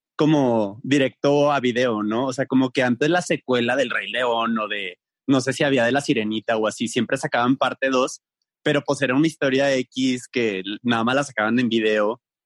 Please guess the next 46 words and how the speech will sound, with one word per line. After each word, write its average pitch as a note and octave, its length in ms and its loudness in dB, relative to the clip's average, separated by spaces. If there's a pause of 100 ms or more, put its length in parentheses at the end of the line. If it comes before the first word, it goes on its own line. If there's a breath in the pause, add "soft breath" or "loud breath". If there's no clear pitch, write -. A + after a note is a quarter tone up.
(260)
Y C3+ 180 0
Toy C3 180 2
Story C3+ 380 0
dos C#3 260 0
es B2+ 100 -4
de C#3 80 -2
las C#3+ 160 -4
primeras A2 460 -4
que B2+ 100 -6
me B2 80 0
acuerdo A2+ 460 -2
que A#2 100 -4
sí A2+ 380 -6
fue G#2 240 0
un F#2+ 160 -10
estreno B2+ 400 0
en C3 80 4
el B2 100 0
cine, A2+ 580 0 (280)
que B2 80 0
incluso, A2 460 -4
pues, - 200 -10
tuvo A2 240 2
más A#2 220 2
éxito A#2+ 420 -4
que A2+ 140 -2
la G2+ 180 2
uno, A#2 460 2 (260)
la A2+ 260 0
tres G#2+ 240 -6
todavía A#2 400 0
más A#2 220 -2
éxito, A#2 580 -6 (360)
este, F#2 800 -4
y A2+ 100 -2
sí, C3+ 180 2
no C3 140 4
sé B2 180 0
ahí A#2+ 220 0
en A#2+ 100 -2
qué, A#2+ 280 -4
en A#2 120 -8
qué A2+ 120 -4
se, A#2 220 -4
o A#2+ 80 -8
sea, G#2 380 -4